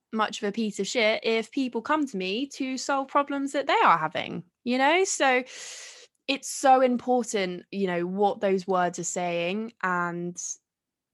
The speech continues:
if you are constantly in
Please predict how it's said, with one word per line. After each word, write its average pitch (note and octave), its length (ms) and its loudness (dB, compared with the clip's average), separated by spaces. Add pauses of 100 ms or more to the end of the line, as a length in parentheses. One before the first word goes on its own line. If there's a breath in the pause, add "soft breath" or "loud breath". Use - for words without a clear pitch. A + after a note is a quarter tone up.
(160)
if G3 200 -2
you G3+ 200 -2
are F#3 300 2
constantly F#3 960 -8
in F3 520 -6